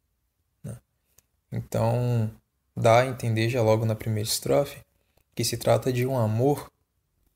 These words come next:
é, não correspondido, né? De um amor que só olha, que só vê,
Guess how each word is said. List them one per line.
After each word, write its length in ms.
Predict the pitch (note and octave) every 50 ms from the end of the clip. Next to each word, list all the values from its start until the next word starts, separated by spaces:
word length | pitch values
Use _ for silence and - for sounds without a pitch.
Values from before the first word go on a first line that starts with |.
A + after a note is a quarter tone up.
| _ _ _ _ _ _ _ _
é, 240 | - A#2 A#2 A2+ A#2
não 220 | A#2 A#2 B2 B2
correspondido, 720 | - D#3+ D3+ D3 - - - E3+ F3 E3 E3 D#3+ B2+ A#2
né? 220 | A2+ A#2 A#2+ A#2+ - _ _ _ _ _ _ _ _ _ _ _ _ _
De 120 | _ B2+ A#2+
um 60 | A#2
amor 540 | A#2 A2+ A2 A2 A2+ A#2+ C3+ C#3+ D3+ D3+ - _ _ _
que 200 | - - C#3 C3
só 840 | - - - - - - D2+ E2+ F2 F2 F#2 F2 E2+ E2 - - - - _ _
olha, 540 | - - C3 C3 C#3+ C#3+ C#3 C3 A#2+ A#2 A#2
que 180 | A#2 - -
só 380 | C3 - - - C3 C#3 D3 C#3
vê, 480 | B2 A#2+ B2 B2+ C3 C3 B2+ B2+ -